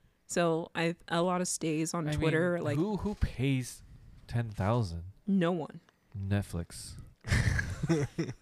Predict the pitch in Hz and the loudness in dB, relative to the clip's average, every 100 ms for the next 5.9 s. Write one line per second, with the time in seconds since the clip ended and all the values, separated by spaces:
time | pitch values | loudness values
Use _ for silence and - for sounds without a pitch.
0 | - 135 180 196 226 135 117 107 110 - | -14 0 6 6 8 8 8 8 6 4
1 | 151 175 156 156 - 160 151 156 175 - | -4 -2 -2 0 0 0 -2 0 0 2
2 | 151 156 135 139 139 143 135 120 - 131 | 2 8 8 8 6 6 4 2 6 8
3 | 110 101 - 127 117 104 92 - - 254 | 10 8 8 10 10 8 0 0 6 6
4 | - 113 - 113 117 123 127 123 113 107 | 6 2 6 8 6 4 2 6 6 6
5 | 110 - 104 95 101 98 - - - | 4 2 0 0 -2 -4 -6 -8 -10